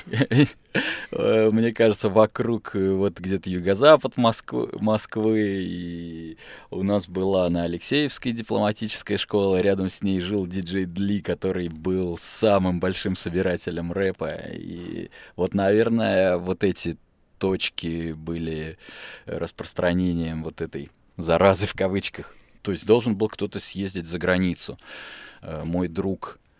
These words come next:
и патриарх российского андеграунд-рэпа Серджей поехал со своим отцом, который был геологом, и пожил в детстве в Нью-Йорке, привез оттуда несколько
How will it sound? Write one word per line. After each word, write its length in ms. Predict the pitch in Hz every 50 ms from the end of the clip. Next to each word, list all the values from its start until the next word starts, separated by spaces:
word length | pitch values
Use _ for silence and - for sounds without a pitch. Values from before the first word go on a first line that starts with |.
| _ -
и 360 | 92 90 87 87 82 80 80 - -
патриарх 800 | - 82 - - 85 87 90 90 87 87 90 - - - - -
российского 720 | 87 85 85 87 - - - 87 78 - - - 78 78
андеграунд-рэпа 840 | 78 78 76 85 80 - 87 87 82 78 78 - 92 90 87 - - 78
Серджей 680 | - - - 76 73 71 80 98 107 117 123 117 - _ _ -
поехал 400 | 80 80 87 90 87 - 85 -
со 120 | - 85
своим 380 | - - 82 80 80 78 82 85
отцом, 320 | 82 - - - 82 80
который 320 | - - - - - 78
был 180 | 73 73 73 76
геологом, 680 | 76 76 78 80 80 80 78 76 73 76 76 76 78 73
и 360 | - 85 80 76 76 73 73 69 -
пожил 460 | - 76 76 76 82 82 80 - 78
в 120 | 76 73 73
детстве 800 | 73 82 78 - - - - 82 76 76 73 73 76 76 76 76
в 100 | 73 78
Нью-Йорке, 520 | 78 76 78 85 107 123 - - - 85
привез 480 | - - - 78 73 80 82 78 - -
оттуда 520 | 76 - _ - - 78 73 76 76 - - _ _ _ _ -
несколько 720 | - 82 80 78 - - - 82 - - 76 73 73 73 -